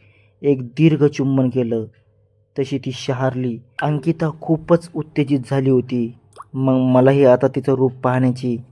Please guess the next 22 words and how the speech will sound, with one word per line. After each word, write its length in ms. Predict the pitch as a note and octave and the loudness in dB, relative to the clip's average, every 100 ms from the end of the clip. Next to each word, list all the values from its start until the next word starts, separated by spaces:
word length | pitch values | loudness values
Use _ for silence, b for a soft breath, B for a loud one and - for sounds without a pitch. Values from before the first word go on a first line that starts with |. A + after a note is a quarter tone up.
| _ | _
इच्छा 360 | C#3+ C#3 - C#3 | -6 -6 2 4
झाली 240 | C3 B2+ | 4 4
होती. 420 | C3 B2 B2 A#2 A2+ b b b b b - | 4 4 0 -6 -6 b b b b b -6
मी 260 | D3 C#3+ | 0 4
आणि 360 | C3+ C3 C3+ A#2+ B2 _ - | 6 6 4 0 -6 _ -6
अंकिताने 600 | C3 C3+ C3+ B2+ B2+ B2+ | -2 -2 -2 0 0 2
मला 380 | B2 B2 A#2+ A2 | 2 2 0 -2
प्रतिसाद 640 | G#2 _ C3 C3 - B2+ B2 | -10 _ -2 -2 -2 -2 0
देत 140 | C3 B2 | 0 0
होती. 400 | B2 A2+ A#2+ G#2+ G#2 _ _ _ _ _ | -2 -6 -6 -6 -12 _ _ _ _ _
आता 300 | B2 A#2+ A2+ | -8 -2 2
आम्ही 180 | A#2 B2+ | 2 0
दोघेही 760 | B2 B2+ B2 B2+ B2+ C3 A#2+ B2+ | -2 -2 2 2 2 -2 -6 -6
एका 260 | C3 C3 | -4 0
वेगळ्याच 640 | B2 A#2 B2 B2+ C#3+ C#3+ C3+ | 0 2 2 6 6 6 2
विश्वात 340 | C3 - B2+ | -4 0 0
गेलो 340 | A#2+ B2 A#2+ | 2 2 2
होतो 360 | B2+ A2+ A2+ G#2+ - _ | 0 0 -2 -4 -8 _
आणि 380 | A#3 C#3+ C#3 B2+ - - _ | -4 -2 0 -4 -8 -20 _
मन 460 | D3+ D3 D3 D3 D3 | -4 2 4 4 4
भरून 340 | C3 C#3+ D#3 | 4 6 6
आम्ही 460 | D#3+ D3 D3 C3+ | 6 4 2 2